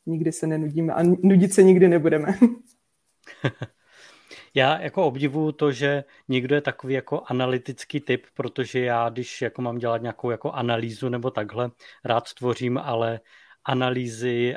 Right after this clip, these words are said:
Speaker 2: a zkoumání tady těchto věcí, to, eh, to není můj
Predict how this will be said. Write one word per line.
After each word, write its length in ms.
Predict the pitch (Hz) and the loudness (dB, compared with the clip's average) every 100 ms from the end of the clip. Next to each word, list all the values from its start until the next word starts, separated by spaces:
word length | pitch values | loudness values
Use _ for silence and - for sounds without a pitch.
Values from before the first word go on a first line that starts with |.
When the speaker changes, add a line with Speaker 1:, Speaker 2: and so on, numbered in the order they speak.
| - | -8
Speaker 2:
a 280 | 117 110 107 | -8 -8 -8
zkoumání 800 | - - 117 117 117 113 120 | -10 -6 -4 -2 -2 -4 -6
tady 220 | 110 113 113 | -6 -6 -6
těchto 280 | 127 113 | -6 -6
věcí, 360 | 110 113 - 123 | -4 -6 -8 -12
to, 300 | 113 117 110 - _ - _ - | -6 -6 -6 -10 _ -20 _ -10
eh, 280 | 117 110 110 | -6 -6 -6
to 160 | - | -6
není 220 | 113 117 120 | -6 -4 -6
můj 380 | 120 120 117 | -4 -4 -6